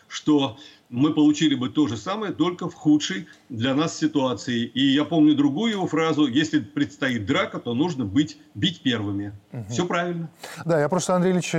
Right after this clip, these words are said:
Speaker 2: задаю этот вопрос, потому что он такой народный. Э, когда люди слышат от власти, что вот были однозначные причины начинать эту военную операцию, то х-, хочется, как говорят люди, именно узнать детали, что за причины, почему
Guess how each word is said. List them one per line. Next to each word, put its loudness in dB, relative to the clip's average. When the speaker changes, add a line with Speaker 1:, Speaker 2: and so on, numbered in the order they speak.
Speaker 2:
задаю 2
этот -10
вопрос, 2
потому -2
что -2
он -2
такой 0
народный. 2
Э, -8
когда 0
люди 0
слышат -4
от -4
власти, -2
что -2
вот -4
были 0
однозначные -4
причины -10
начинать -8
эту -16
военную -8
операцию, -2
то -4
х-, -18
хочется, -4
как -6
говорят 0
люди, 0
именно 0
узнать 0
детали, 0
что -4
за 0
причины, -2
почему -4